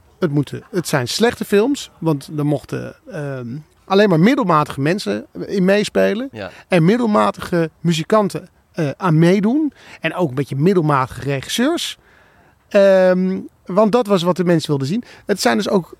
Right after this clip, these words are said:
Speaker 1: geen van alle echte hits geworden. En ze worden ook steeds iets minder goed. Dus, eh, de volgende film, eh,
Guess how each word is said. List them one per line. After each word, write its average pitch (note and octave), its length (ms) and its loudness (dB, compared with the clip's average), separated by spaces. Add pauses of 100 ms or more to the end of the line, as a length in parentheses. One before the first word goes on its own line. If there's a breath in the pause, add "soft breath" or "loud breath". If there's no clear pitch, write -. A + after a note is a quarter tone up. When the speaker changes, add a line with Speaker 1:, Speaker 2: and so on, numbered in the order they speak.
(160)
Speaker 1:
geen B3+ 440 2
van - 180 -2
alle G3 240 0
echte - 300 -6
hits C3 460 0
geworden. A#3+ 460 -2 (880 soft breath)
En G3+ 240 4
ze - 120 -2
worden F#3+ 260 2
ook F#3 220 -2
steeds - 560 -2
iets - 420 -6 (340)
minder G3 580 4
goed. - 540 -2 (200)
Dus, E3+ 360 2
eh, D#3 120 2
de C#3+ 80 -2
volgende G3+ 320 2
film, D3 320 2
eh, C3 180 -4